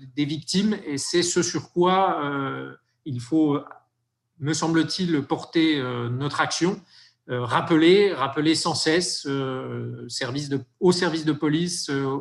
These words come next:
au service judiciaire, euh, que, euh, une infraction à caractère racial doit être prise en compte dans, euh, toute la, la gravité qui est la sienne. Et, et même si la victime a tendance à la banaliser en disant, euh, que finalement, euh, c'est quelque chose qu'elle vit,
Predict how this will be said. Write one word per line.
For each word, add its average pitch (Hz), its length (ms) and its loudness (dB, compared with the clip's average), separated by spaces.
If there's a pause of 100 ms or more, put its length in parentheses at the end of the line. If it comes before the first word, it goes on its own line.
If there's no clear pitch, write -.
au 151 280 -2
service 151 340 -2
judiciaire, 151 680 -2 (540)
euh, 131 120 -2
que, 143 180 -6
euh, 143 1040 -2
une 147 160 -6
infraction 160 500 0
à 156 60 -2
caractère 170 440 -2
racial 170 460 2 (600)
doit 202 420 4
être 180 200 2
prise 175 260 -2
en 160 80 0
compte 180 340 -2 (500)
dans, 156 420 -2
euh, 139 80 -6
toute 185 280 -6
la, 143 220 -2
la 135 160 -2
gravité 180 560 4
qui 170 160 -2
est 156 40 2
la 147 100 0
sienne. 208 440 0 (360)
Et, 156 420 -2
et - 20 0
même 208 240 4
si - 200 -2
la 180 80 4
victime 180 500 0
a 160 80 0
tendance 175 400 0
à 160 60 -4
la 147 100 -2
banaliser 190 640 4
en 151 80 0
disant, 156 500 -6
euh, 131 60 -8
que 127 160 -8
finalement, 165 720 -4
euh, 120 160 -8
c'est 131 180 -8
quelque 147 260 -2
chose 175 300 2
qu'elle 135 240 -2
vit, 185 320 -2